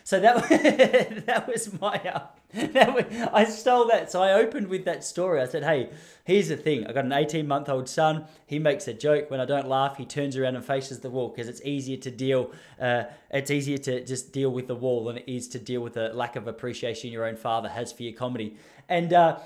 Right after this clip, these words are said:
so they appreciated that story. But what was beautiful about it is it just set up a nice rest of the night now. So when I got to the punchline of one of my brand new jokes and no one liked it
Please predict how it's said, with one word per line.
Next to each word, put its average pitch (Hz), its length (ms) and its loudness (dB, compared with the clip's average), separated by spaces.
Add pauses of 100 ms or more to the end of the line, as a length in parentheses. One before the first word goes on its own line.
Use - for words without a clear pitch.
(180)
so 240 260 4
they 254 120 6
appreciated 208 560 0
that 175 180 2
story. 170 260 0
But 202 120 -2
what 240 100 6
was 208 120 4
beautiful 208 520 -4
about 131 260 -4
it - 140 -8
is 165 280 2
it 180 140 0
just 214 220 2
set 190 120 2
up 165 160 2
a 165 40 0
nice 165 480 4
rest 160 240 0
of 143 80 -6
the 139 40 -4
night 156 240 0
now. 131 140 -2
So 170 260 4 (300)
when 190 160 6
I 214 80 6
got 185 200 2
to - 80 -10
the 147 100 0
punchline 165 560 -2
of 131 100 -4
one 143 120 0
of 139 60 -4
my 135 120 2
brand 143 320 2
new 131 160 -4
jokes 135 640 0 (380)
and 147 240 0
no 165 220 8
one 160 240 6
liked 175 340 4
it 120 200 -4